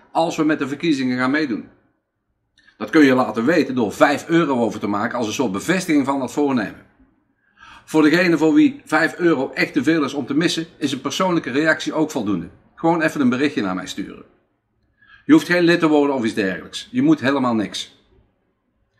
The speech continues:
De ontvangen gelden gaan in de partijkas en worden gebruikt voor de verdere opstart van de nieuwe partij.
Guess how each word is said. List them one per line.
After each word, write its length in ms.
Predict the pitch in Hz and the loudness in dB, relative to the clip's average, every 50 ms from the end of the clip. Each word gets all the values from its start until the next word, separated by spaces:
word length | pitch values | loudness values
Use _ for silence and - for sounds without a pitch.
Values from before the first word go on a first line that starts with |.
| _ _ - - _ _ | _ _ -20 -20 _ _
De 100 | 156 160 | 2 2
ontvangen 460 | 156 143 - - 190 202 185 170 131 | 2 2 2 0 0 2 2 0 2
gelden 340 | 160 170 196 185 135 120 110 | 2 2 2 2 0 0 0
gaan 180 | 139 131 143 | 0 0 0
in 100 | 147 143 | 0 -2
de 80 | 220 - | -2 -2
partijkas 580 | - 101 - - 151 160 160 156 170 170 - | -6 -10 -6 -4 -4 -4 -2 -4 -6 -8 -6
en 140 | - 156 143 | -4 -2 0
worden 220 | 143 156 156 127 117 | 2 2 0 0 -2
gebruikt 340 | 117 127 139 156 160 156 | -2 -2 0 0 0 -2
voor 120 | - 151 127 | -4 -4 -4
de 80 | 110 | -2
verdere 320 | 107 139 151 160 147 147 143 | 0 2 2 2 0 0 -2
opstart 380 | 156 147 - - 156 131 - | -4 -6 -4 -4 -6 -6 -4
van 120 | - 139 127 | -4 -4 -2
de 60 | 127 | 0
nieuwe 220 | 135 147 143 127 | 2 2 2 0
partij. 400 | 117 127 117 - 127 98 82 - | -2 -8 -6 -6 -6 -8 -8 -12